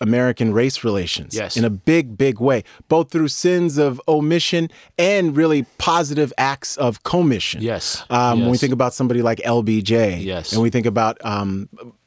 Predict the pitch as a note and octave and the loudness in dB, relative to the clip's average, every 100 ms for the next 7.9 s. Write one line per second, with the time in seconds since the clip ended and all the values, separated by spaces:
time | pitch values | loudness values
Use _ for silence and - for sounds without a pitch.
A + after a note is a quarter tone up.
0 | _ A2+ F#2+ C3 B2+ B2+ - A2 A2+ B2+ | _ -8 -2 2 2 2 -2 -2 0 2
1 | A2+ E2+ - - - G#2 G#2+ A2+ A#2 A#2+ | 0 -4 -12 -20 -8 -2 0 0 0 0
2 | A2+ A2 G#2+ - A2 G2+ G2+ F#2+ A#2+ A#2 | -2 -2 -2 -4 -6 -4 -4 -2 0 0
3 | A2+ - B2 A2 E2+ - G2+ F#2 E2+ A2 | -2 -2 -2 0 -4 -12 -10 -10 -6 -2
4 | G#2+ G#2 G2+ G2+ - A2+ G#2 G2+ - C3 | 0 0 -2 -6 -8 -4 -4 -4 -4 -2
5 | B2 A#2+ A2+ A2+ A2+ G#2+ A2 G#2+ F2+ E2 | 0 0 2 2 2 2 2 0 -2 -6
6 | C#2+ - - - - - - E3 D3 C#3+ | -8 -18 -20 -20 -20 -10 0 4 4 2
7 | - C#3+ C3+ - A#3 B3 - - | -2 -2 -2 0 2 2 0 -6